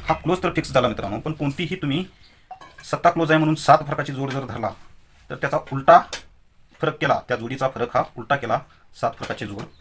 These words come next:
आता समजा ही सात फरकाची जोड आहे, तर सात फरकाची जोड जर उलटी केली तर उलटा फरक चालतोय तीन मित्रांनो. तर हा सत्ता क्लोज आहे म्हणून ह्या जोडीची बेरीज सहा, हे सात आणि हे दहा, ह्या तिन्ही जोडीची बेरीज ही तीन चालते.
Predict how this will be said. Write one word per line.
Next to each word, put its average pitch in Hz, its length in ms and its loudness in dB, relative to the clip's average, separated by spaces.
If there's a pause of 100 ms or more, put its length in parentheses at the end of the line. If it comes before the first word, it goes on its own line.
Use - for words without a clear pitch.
(280)
आता 117 120 -10
समजा 120 220 -6
ही 127 120 -6
सात 139 240 2
फरकाची 117 260 -4
जोड 101 140 -6
आहे, 131 100 -2 (760)
तर 139 40 -12
सात 156 340 -2
फरकाची - 260 -4
जोड 110 180 -6
जर 107 100 -6 (100)
उलटी 139 180 0
केली 113 200 -4
तर 120 100 -4
उलटा 110 260 -2
फरक 107 160 -6
चालतोय 95 260 -10 (160)
तीन 156 140 -4
मित्रांनो. 104 400 -6
तर 110 60 -6
हा 113 120 -8
सत्ता - 240 -2
क्लोज 110 220 -4
आहे 104 140 -4 (320)
म्हणून 113 260 -2 (340)
ह्या 123 100 -4
जोडीची 117 340 -6
बेरीज 110 340 -4
सहा, 117 280 6 (580)
हे 120 80 -2
सात - 360 4 (320)
आणि - 220 -2
हे 135 100 0
दहा, 101 220 4 (340)
ह्या 120 120 2 (120)
तिन्ही 127 200 2
जोडीची 117 300 -2
बेरीज 107 280 0
ही 120 140 -4 (120)
तीन 139 180 0
चालते. 98 300 -2